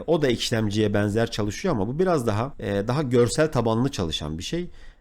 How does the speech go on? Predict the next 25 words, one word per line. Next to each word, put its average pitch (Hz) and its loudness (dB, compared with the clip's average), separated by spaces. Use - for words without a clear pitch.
E, 95 -2
ikisinin 165 -2
arasındaki 156 0
farkı 151 -2
şöyle 113 2
diyebilirsiniz 85 -4
aslında. 120 -4
Oyunlarda 139 4
ekran 127 -2
kartı 101 -4
kullanır 90 -8
ama 113 2
render'da 131 2
C 113 -2
P 110 0
U 104 2
kullanır. 87 -8
Böyle 113 4
ezberleyebilirsiniz 110 0
kabaca. 90 -6
Oyuna 139 4
benzeyen 87 0
bir 82 -6
şey 78 -2
de 151 0